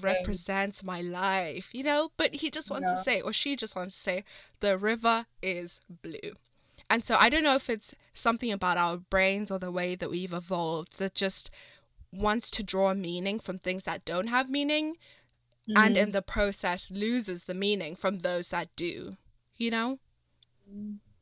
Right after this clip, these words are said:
Speaker 1: Yeah. Yes, I understand what you're saying, and I think this may, this is like, um, um, adding, not adding on, but just continuing from what you were saying. Um,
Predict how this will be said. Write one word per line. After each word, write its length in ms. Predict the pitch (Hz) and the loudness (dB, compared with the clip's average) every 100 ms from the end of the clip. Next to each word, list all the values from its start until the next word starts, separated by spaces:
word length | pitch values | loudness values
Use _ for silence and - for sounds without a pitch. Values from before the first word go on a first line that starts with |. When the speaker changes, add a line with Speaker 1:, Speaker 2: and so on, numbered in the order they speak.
| _ _ _ _ _ - | _ _ _ _ _ -6
Speaker 1:
Yeah. 260 | 196 196 196 - - - - - | -2 -2 -2 -12 -18 -18 -12 0
Yes, 580 | 226 247 208 - - - 180 | 6 6 6 4 2 0 4
I 500 | 214 226 226 208 - | 6 8 6 2 6
understand 420 | 220 214 214 214 | 8 8 6 4
what 140 | 190 190 | 2 0
you're 80 | 190 | 2
saying, 320 | 185 185 180 | 4 2 2
and 80 | 185 | 0
I 60 | |
think 260 | 196 233 202 | 4 4 4
this 260 | 196 - | 4 2
may, 280 | 196 196 196 | 2 4 2
this 260 | 190 226 - | 2 2 2
is 260 | 220 185 185 | 2 2 2
like, 240 | 175 - | 2 0
um, 320 | 170 165 170 - _ - - - _ _ _ | -6 -4 -8 -14 _ -20 -20 -20 _ _ _
um, 280 | 185 175 170 - | -2 -2 0 4
adding, 400 | 196 185 190 214 | 4 4 0 6
not 220 | 226 - - | 4 4 0
adding 260 | 196 196 175 | 2 4 4
on, 180 | 180 190 | 2 2
but 140 | 185 | 0
just 260 | 185 185 - | 2 2 2
continuing 600 | 202 - 196 190 196 190 | 0 0 -2 -4 -6 -6
from 260 | 190 180 | -4 0
what 280 | 180 180 - | 0 0 0
you 80 | 185 | 0
were 100 | 180 | 0
saying. 520 | - 180 185 196 202 - - - - - | 0 2 2 0 -2 -8 -20 -20 -12 0
Um, 380 | 202 196 190 | 4 6 4